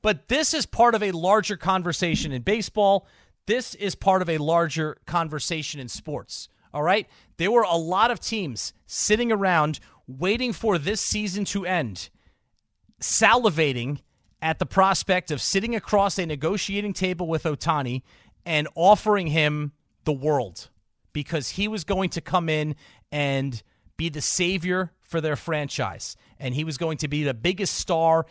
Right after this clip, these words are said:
in their city. And these executives and general managers and team owners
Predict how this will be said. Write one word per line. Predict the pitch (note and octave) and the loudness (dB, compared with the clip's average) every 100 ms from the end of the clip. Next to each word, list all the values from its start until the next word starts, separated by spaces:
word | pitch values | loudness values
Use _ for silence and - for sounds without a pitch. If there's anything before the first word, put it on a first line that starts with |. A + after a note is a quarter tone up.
| _ _ | _ _
in | D#3+ D#3 | -8 -6
their | D3 D3 | -4 -4
city. | - - C#3+ G2+ - _ _ _ _ _ | -4 -4 -6 -6 -16 _ _ _ _ _
And | - C#3+ C#3 C3+ C3+ - | -6 -2 0 -2 -4 -10
these | A#2+ C3 F3 F3+ D3 - _ _ - | -8 -4 -2 -2 -4 -8 _ _ -10
executives | D3+ B2+ A2 F3+ - F3 F3 D#3 - | -8 -6 -4 -4 -2 -2 -2 -4 -10
and | D3+ C3+ | -8 -8
general | A2+ E3+ F3+ E3+ | -4 -2 0 0
managers | D#3+ E3 E3 C#3+ D#3+ D3 | 0 0 -2 -4 -6 -6
and | D#3 C3+ | -10 -12
team | - - F#3 E3 | -10 -8 -4 -2
owners | D#3+ D#3+ D#3+ | -2 -2 -6